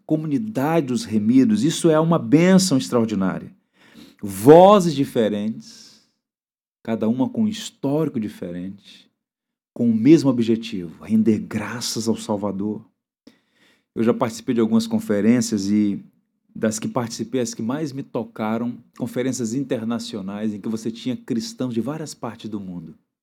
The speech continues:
A fisionomia, a aparência física já denunciava que eram pessoas diferentes.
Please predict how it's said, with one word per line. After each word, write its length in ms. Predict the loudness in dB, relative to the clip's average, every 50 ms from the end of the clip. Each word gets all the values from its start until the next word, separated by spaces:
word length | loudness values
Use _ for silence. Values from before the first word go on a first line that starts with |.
| _ _ _ _ _ _ _ _ _ _ _ _ _ _ _ _ _ _ _ _ _ _ _ _ _ _ _ _ _ _ _ _ _ _ _ _ _ _ _ _ _ _ _ _ _ _ _ _ _ _ _ _ _ _ _ _ _ _ _ _ _ _ _ _ _ _ _ _ _ _ _ _ _ _
A 80 | -10 -10
fisionomia, 920 | -4 -4 -2 0 0 0 0 0 0 -2 -2 -2 -2 0 2 2 0 0
a 100 | -4 -8
aparência 480 | -12 -10 -8 -4 -4 -4 -4 -4 -6 -8
física 480 | -10 -8 -6 -2 -2 0 0 -2 -4 -4
já 80 | -2
denunciava 600 | -2 -2 -2 -2 -4 -6 -8 -8 -8 -8 -8 -8 -8
que 100 | -10 -10
eram 100 | -10 -10
pessoas 240 | -12 -12 -12 -12
diferentes. 880 | -12 -12 -10 -10 -8 -6 -6 -8 -8 -12 -16 -20 -20 -20 -20 -20 _